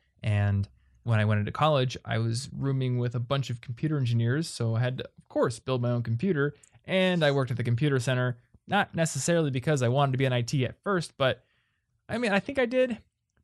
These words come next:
But I think working there really started to solidify it. And I would probably be in I T now had I not kept a journal during my big corporate I T internship. Because even today, there are, there are challenging days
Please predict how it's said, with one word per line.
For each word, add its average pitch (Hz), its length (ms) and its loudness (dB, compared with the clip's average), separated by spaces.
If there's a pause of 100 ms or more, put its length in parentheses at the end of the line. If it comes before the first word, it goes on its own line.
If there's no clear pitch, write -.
But 156 80 2
I - 20 4
think 185 160 6
working 151 240 4
there 127 120 4
really 131 200 2
started 123 240 -2
to 117 60 -6
solidify 135 440 0
it. - 160 -2 (840)
And 147 440 4 (400)
I 135 100 4
would 160 240 0
probably 151 540 2
be 127 420 2
in 139 180 2
I 120 140 4
T 117 300 0
now 104 580 0 (340)
had 135 280 4
I 131 140 4
not 113 380 2
kept 117 300 -4
a 107 40 -2
journal 110 640 2 (220)
during 104 340 2
my 104 180 2
big 101 240 -2
corporate 104 380 -2
I 98 80 -2
T 104 160 -4
internship. 101 560 -4 (800)
Because 117 520 2
even 170 420 6
today, 147 520 4
there 117 200 6
are, 104 60 0
there 113 140 0
are 110 60 2
challenging 143 520 2
days 110 480 2